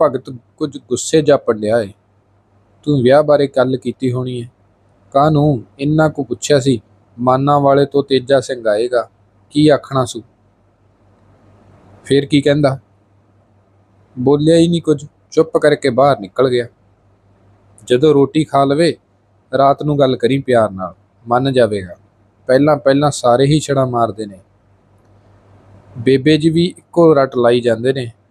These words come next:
"ਭਾਗਾਂ ਵਾਲੇ ਦਾ ਵਿਆਹ ਕਰ ਦੇਵੋ ਹੁਣ।" ਜਗਤ ਦੀ ਮਾਂ, ਮੈਨੂੰ ਪਤਾ ਹੈ, ਭਗਤ ਦਾ ਉੱਠਣ ਬੈਠਣ ਗਰਮ ਖਿਆਲੀਆਂ ਨਾਲ ਹੈਗਾ।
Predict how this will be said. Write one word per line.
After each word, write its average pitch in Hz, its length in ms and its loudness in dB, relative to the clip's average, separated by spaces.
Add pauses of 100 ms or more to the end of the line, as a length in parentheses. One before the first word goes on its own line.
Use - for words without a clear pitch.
(140)
"ਭਾਗਾਂ 131 380 2
ਵਾਲੇ 127 280 2
ਦਾ 127 140 0
ਵਿਆਹ 127 260 2
ਕਰ 107 240 -6
ਦੇਵੋ 117 320 -2
ਹੁਣ।" 117 140 -12 (1300)
ਜਗਤ 147 360 0
ਦੀ 170 140 0
ਮਾਂ, 156 300 0 (840)
ਮੈਨੂੰ 156 320 2
ਪਤਾ 131 360 0
ਹੈ, 101 60 -14 (440)
ਭਗਤ 127 260 -2
ਦਾ 143 360 2 (320)
ਉੱਠਣ - 320 -6
ਬੈਠਣ 139 380 -2
ਗਰਮ 127 260 -2
ਖਿਆਲੀਆਂ 120 400 -2
ਨਾਲ 110 240 -4
ਹੈਗਾ। 110 320 -8